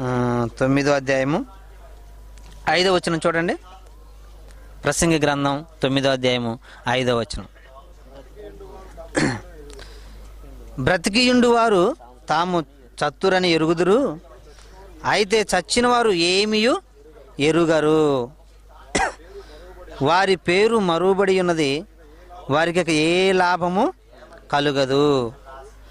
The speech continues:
వారిక ప్రేమింపరు, పగబెట్టుకొనరు, అసూయపడరు. జాగ్రత్త వినండి. సూర్యుని క్రింద జరుగు వాటిలో దేని యందును వారికి ఇంకా ఎప్పటికీ కూడా వంతు లేదన్నాడండి.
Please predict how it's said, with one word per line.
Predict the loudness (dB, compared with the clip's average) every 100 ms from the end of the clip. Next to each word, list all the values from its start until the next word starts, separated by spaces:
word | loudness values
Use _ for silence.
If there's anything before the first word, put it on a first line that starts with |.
| -20 -20 -20 -2
వారిక | 0 2 0
ప్రేమింపరు, | -2 0 2 2 0 0 0 0 -4 -12 -20 -20 -20 -20 -12 -4
పగబెట్టుకొనరు, | -2 0 0 -2 -2 0 0 -2 -4 -10 -20 -20 -20 -14 -6
అసూయపడరు. | -4 0 2 2 0 0 -2 -6 -18 -20 -20 -20 -20 -16 -4 -2 0 0 -4 -10 -4
జాగ్రత్త | -2 -2 -2
వినండి. | -2 -2 -4 -10 -18
సూర్యుని | -4 2 4 4 4 0
క్రింద | 0 -2 0 0 0 -2 -8 _ _ -16
జరుగు | -6 0 2 2 2 2
వాటిలో | 2 0 -2 -2 -2 -8 -20 -14
దేని | -2 0 2 4 4 2
యందును | 0 -2 -2 -4 -4 -8 -20 -4
వారికి | -2 -2 -4
ఇంకా | -4
ఎప్పటికీ | -4 -4 -4 -6 -4 -6
కూడా | -2 -2 -2 -6 -16 -20 -20 -20 -20 -20 -20 -6
వంతు | -4 -2 0
లేదన్నాడండి. | 2 2 2 -2 -4 -10